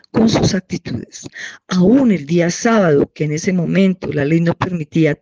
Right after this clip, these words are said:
trabajar el día sábado, para el Señor era más importante las personas que las normas, que las estructuras.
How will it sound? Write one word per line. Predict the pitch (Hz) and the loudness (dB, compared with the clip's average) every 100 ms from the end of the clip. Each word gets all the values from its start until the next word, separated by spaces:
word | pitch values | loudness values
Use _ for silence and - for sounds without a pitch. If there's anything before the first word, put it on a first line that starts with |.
| _ | _
trabajar | 156 147 143 165 180 | -4 -2 -2 -2 0
el | 233 233 | 0 0
día | 247 220 | 0 0
sábado, | 220 196 208 220 - - - - | 0 2 4 2 -2 -16 -10 -2
para | 285 320 | 0 0
el | |
Señor | - 320 302 302 | 0 0 4 4
era | 294 277 | 4 2
más | 262 294 294 | 2 2 0
importante | 277 - - 208 233 254 | -2 -4 -4 -2 -2 -2
las | 247 214 | -4 -4
personas | 160 165 - 262 339 165 - - - - | -6 -8 -6 -2 0 -2 -4 -14 -12 -4
que | 185 | 0
las | 160 147 | 0 0
normas, | 165 202 214 175 151 | 2 2 2 2 0
que | - 185 | -2 0
las | 175 - | -2 -2
estructuras. | 156 - 151 - - 143 - - | -8 -8 -14 -12 -6 -6 -6 -10